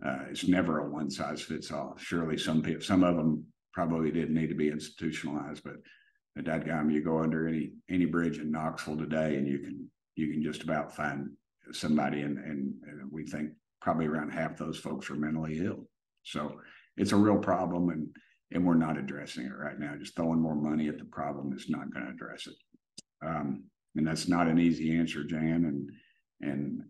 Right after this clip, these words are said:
some people are gonna have to just, just have to deal with the real facts, and they won't do that.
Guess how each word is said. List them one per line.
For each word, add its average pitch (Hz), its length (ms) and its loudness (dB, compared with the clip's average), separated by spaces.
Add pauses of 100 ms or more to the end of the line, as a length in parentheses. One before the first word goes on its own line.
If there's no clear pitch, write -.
some - 180 -10
people 76 260 -4
are - 40 -10
gonna 73 200 -6
have 76 200 -2
to 71 80 -8
just, - 280 -6 (880)
just - 260 -12
have - 180 -10
to 71 80 -6
deal 80 300 2
with 76 200 0
the 73 80 -6
real 78 240 0
facts, 73 540 -4
and 71 120 -6
they 73 100 -4
won't 69 280 -4
do 71 180 -6
that. 64 260 -10